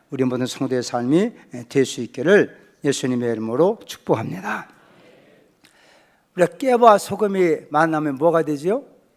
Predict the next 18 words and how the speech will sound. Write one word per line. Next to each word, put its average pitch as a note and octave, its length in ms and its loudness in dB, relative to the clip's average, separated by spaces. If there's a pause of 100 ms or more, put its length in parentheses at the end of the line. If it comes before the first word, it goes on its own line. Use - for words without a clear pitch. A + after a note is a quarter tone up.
(880)
그럼 F#3 180 -4
깨하고 G#3 960 4
꿀하고 B3 300 0
만나면 F3+ 380 2
뭐가 E3+ 220 4
될까요? E3+ 500 0 (1300)
깨달음. D#3 1000 4 (500)
그렇지요? E3 440 2 (640)
오늘 C#3+ 140 -2
말씀을 D3+ 400 2
만난 D3 340 0
여러분들이 C#3 760 0 (240)
하나님의 C#3+ 440 -2
성령을 C#3 460 -6
통해서 C3+ 680 -4 (340)
말씀의 D#3 540 0
깨달음이 G#3+ 520 4
있는 A2+ 300 -2